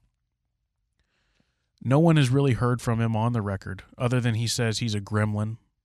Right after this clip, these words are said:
which, I mean, come on. So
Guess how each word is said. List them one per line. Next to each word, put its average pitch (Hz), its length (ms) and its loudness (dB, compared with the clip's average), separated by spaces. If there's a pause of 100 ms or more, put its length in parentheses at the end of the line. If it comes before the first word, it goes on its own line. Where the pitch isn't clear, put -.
(240)
which, - 400 -8
I 113 100 -6
mean, 101 380 -6
come 110 160 -10
on. 101 220 -10 (840)
So 139 420 2